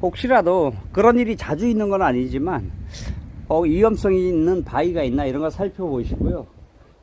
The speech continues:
위험을, 예, 피해서, 예, 다니시면,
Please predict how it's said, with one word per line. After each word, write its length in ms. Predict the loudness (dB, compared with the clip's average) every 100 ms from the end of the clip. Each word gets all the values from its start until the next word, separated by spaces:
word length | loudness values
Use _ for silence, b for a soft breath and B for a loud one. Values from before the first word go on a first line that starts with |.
| _ -20 -20 _ -12
위험을, 720 | -8 -2 2 2 2 0 0
예, 180 | -2 -2 -6
피해서, 640 | -2 0 2 2 0 -2
예, 220 | -2 -2 -2
다니시면, 720 | -2 -4 -4 -6 -6 -6